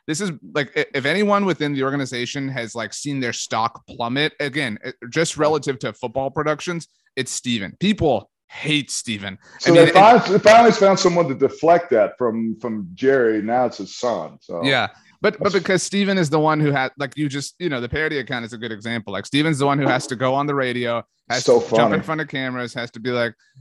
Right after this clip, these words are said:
Speaker 1: you know, "We did our due diligence, and, and he's a great football player, but, you know."
Speaker 2: Well, we had to pass because we, you know, we just didn't wanna offer that much money.
Speaker 1: Right. Oh, there, well, but he's, he's got
Speaker 2: Yeah.
Speaker 1: his, like,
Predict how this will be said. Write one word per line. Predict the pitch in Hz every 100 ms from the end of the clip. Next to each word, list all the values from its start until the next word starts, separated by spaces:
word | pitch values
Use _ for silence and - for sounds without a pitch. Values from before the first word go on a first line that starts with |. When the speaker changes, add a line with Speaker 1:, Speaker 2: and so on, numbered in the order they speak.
| -
Speaker 1:
you | 117
know, | 131
"We | 139
did | 123 139
our | 151
due | 151 156
diligence, | 143 147 147 135 151 151
and, | 127 107
and |
he's | 104 147 147
a |
great | 147 175 156
football | 170 160 156
player, | 139 147 147 143
but, | 131 127 -
you | 135
know." | 131 127
Speaker 2:
Well, | 127
we |
had | 139 165
to | 156
pass | - 151 147 135 123
because | 120 120 107
we, | 107 107 104
you | 98 104
know, | 95
we | 101
just | 107 117
didn't | - 110 104
wanna | 104
offer | 92 95 98
that | 90 87
much | 85 82 87
money. | 80 - -
Speaker 1:
Right. | 165 190 117
Oh, | 160
there, | 160 151 131 -
well, | 165 180
but | 147 175
he's, | 208 - -
he's | 180
got | 139 185
Speaker 2:
Yeah. | 196
Speaker 1:
his, | 202
like, | 175 131